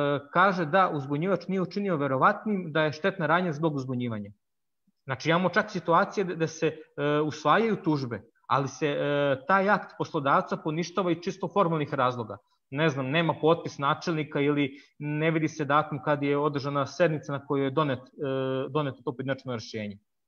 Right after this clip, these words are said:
Tako da imamo taj veliki, veliki problem na strani upravnih sudova što neće da primene, e, institut privremene mere, uopšte ni sam zakon. A trebali bi, jer ostavljaju,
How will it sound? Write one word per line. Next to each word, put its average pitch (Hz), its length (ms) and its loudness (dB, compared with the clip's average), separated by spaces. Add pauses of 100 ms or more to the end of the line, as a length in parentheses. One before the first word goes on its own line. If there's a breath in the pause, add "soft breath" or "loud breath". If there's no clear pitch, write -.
(680 soft breath)
Tako 165 240 0
da 190 60 2
imamo 214 200 2
taj 208 220 2
veliki, 208 360 0
veliki 196 340 2 (120)
problem 170 440 2 (300 loud breath)
na 135 140 -4
strani 170 380 4
upravnih 175 300 -2
sudova 175 540 0 (140 loud breath)
što - 240 -4 (100)
neće 180 560 -2
da 160 80 -2
primene, 170 640 -2 (100)
e, 139 120 -2
institut 160 400 -2 (120)
privremene 156 380 0
mere, 165 400 2
uopšte 139 280 -2
ni 160 60 -2
sam 175 260 0
zakon. 165 400 0 (540)
A 131 240 0
trebali 147 400 4
bi, 113 100 -4
jer 127 140 4
ostavljaju, 160 600 2